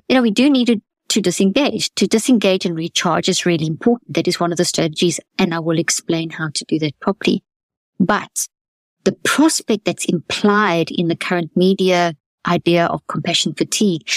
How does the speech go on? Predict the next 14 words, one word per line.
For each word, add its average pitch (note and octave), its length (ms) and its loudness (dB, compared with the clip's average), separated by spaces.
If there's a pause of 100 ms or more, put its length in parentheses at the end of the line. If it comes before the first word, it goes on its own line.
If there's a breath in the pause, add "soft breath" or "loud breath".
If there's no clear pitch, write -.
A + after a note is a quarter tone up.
(240 loud breath)
is - 220 2
that, F#3+ 180 0 (420)
um, F3 240 -2
people G#3+ 240 2
are G3 60 4
going F3 160 0
to E3 120 -4
lose F#3 420 2
a G3+ 100 -4
sense E3+ 320 -2
of - 100 -16
concern E3 500 -2
for - 200 -4
others F#3+ 420 0